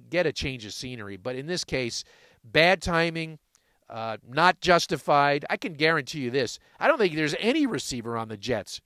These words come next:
who are happy with their targets right now. The Jets really aren't throwing the ball that much. And I thought Zach Wilson did a good job of pointing it out when he was talking about this Elijah Moore situation.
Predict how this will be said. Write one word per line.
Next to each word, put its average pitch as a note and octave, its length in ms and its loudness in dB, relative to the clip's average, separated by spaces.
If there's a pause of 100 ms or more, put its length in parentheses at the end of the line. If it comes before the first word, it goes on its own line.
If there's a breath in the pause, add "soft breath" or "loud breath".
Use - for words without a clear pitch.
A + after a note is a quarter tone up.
who C#3 120 -4
are G#2 100 0
happy D3 360 -2
with A#2 200 -6
their G#2 160 -4
targets G#2 520 -4
right G2 200 -8
now. F#2+ 260 -12 (200 soft breath)
The C#3 80 -18
Jets A3 240 4
really G#3 220 6
aren't F#3+ 220 4
throwing A#3 420 2
the D#3 80 -2
ball G2 240 0
that F#2 260 -4
much. E2+ 340 -6 (320 soft breath)
And B2 120 -4
I C#3+ 80 2
thought D3+ 240 4
Zach D#3 260 4
Wilson D#3 260 -2
did B2+ 140 0
a B2+ 60 0
good B2+ 180 0
job B2+ 300 6
of - 80 -10
pointing C#3 340 -2
it A#2 80 -2
out C#3 220 6
when A2+ 80 -8
he A2 80 -4
was - 120 -4
talking G#3 300 4
about G#2 220 -2
this G2 180 -10
Elijah G2 400 -4
Moore F#2 200 -12
situation. G#2+ 680 -10